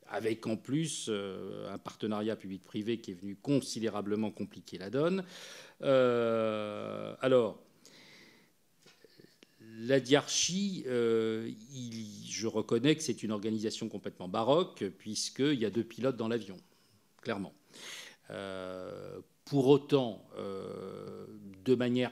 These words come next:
assez classique, euh, le président, euh, suit, euh, ces sujets-là et, euh, le procureur, euh, s'assure qu'il n'y a pas, euh, je dirais, de distorsion, mais,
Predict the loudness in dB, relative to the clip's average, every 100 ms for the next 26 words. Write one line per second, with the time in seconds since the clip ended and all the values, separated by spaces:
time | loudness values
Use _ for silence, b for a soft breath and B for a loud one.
0 | -4 -4 -2 -4 -2 -2 -2 -2 -4 -6
1 | -14 -18 B B B -10 -6 -4 -6 -6
2 | -6 -6 -6 -6 -6 -4 -2 -2 -2 -2
3 | -2 -2 0 0 0 -6 -10 -12 -8 -6
4 | -4 -6 -6 -10 -10 -10 -8 -6 -4 -4
5 | -6 -8 -6 -4 0 2 2 0 B B
6 | B -4 2 2 2 -2 -8 -8 -8 -10
7 | -10 -10 -10 -10 -10 -8 -8 -8 -6 2
8 | 4 4 2 -2 -6 -6 -10 -10 -8 -6
9 | -6 -4 0 2 2 0 -6 -2 0 0
10 | -2 -6 -10 -4 2 2 2 B B B
11 | -10 -8 -8 -10 -10 -10 -10 -6 -4 -4
12 | -4 -12 -12 -8 -6 -6 -6 0 2 2
13 | 0 -2